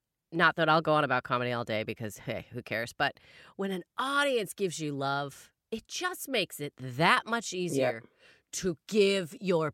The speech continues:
Speaker 1: best show. I, I cannot tell you enough. If you're gonna go see a comedy show, any listeners, please don't fight the acts. Don't give them the look of like, "Mm," just jump on board. Just go with it. And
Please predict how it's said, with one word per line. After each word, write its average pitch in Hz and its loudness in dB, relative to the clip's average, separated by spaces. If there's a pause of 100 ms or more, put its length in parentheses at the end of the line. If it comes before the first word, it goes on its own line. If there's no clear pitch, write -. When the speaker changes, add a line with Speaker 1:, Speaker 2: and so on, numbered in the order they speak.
(120)
Speaker 1:
best 170 -4 (200)
show. 139 -2 (380)
I, 247 6
I 254 4
cannot 339 2
tell 254 -2
you 240 2
enough. 226 2
If 214 -4
you're 285 -8
gonna 349 0
go 269 4
see 240 2
a 196 2
comedy 208 4
show, 160 4
any 185 0
listeners, 151 -6
please 349 -2
don't 160 2
fight - 0
the 170 2
acts. 170 2 (400)
Don't 208 4
give 196 4
them 196 2
the 170 4
look 165 2
of 156 0
like, 165 6
"Mm," 220 0 (120)
just - -2
jump 539 6
on 494 6
board. 415 8 (160)
Just 523 -2 (100)
go 277 12
with 240 8
it. 143 -2 (100)
And 214 0